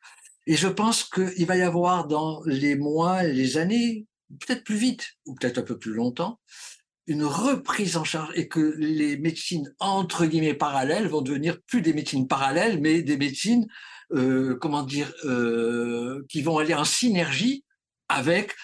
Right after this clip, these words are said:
la médecine moderne qui est extrêmement compétente dès qu'il s'agit d'un cas d'urgence, et cetera, et cetera.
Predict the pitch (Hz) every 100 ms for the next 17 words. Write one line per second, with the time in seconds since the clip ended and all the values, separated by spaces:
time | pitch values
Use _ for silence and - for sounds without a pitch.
0 | - 131 139 156 131 160 139 131 160 135
1 | - 120 131 180 180 - - - 156 147
2 | 143 131 156 - 151 135 131 127 127 123
3 | 123 113 123 117 110 143 131 - - -
4 | 117 127 - 143 196